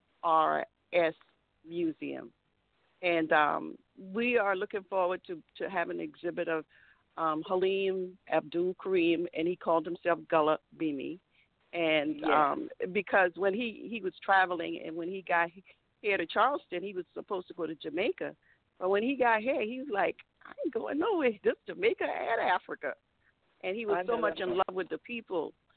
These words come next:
Speaker 1: and he wanted to work with the people, so he named himself Gullah Be Me. So this will
Speaker 2: Yes.
Speaker 1: be the Gullah Be Me exhibit. Uh, we will have
Speaker 2: Yes.
Speaker 1: some of the things that he's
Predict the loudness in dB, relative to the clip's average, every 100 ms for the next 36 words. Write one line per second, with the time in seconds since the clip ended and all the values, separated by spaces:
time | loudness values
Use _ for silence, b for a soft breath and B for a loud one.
0 | _ -2 -2 0 0 -2 -2 -4 0 2
1 | 2 0 -6 -8 -10 -10 -8 -6 0 2
2 | 2 0 0 0 -2 -4 -6 -6 -2 -2
3 | -2 _ _ _ _ 4 4 4 -2 -4
4 | -4 -4 -8 -12 _ _ _ _ _ -2
5 | 0 4 2 2 0 0 -2 -4 -2 -2
6 | -2 -2 -6 -4 -8 _ _ _ -8 -6
7 | 0 2 2 0 _ b b _ -2 -2
8 | 0 0 0 2 2 2 0 0 0 -2
9 | -4 0 -2 -2 -8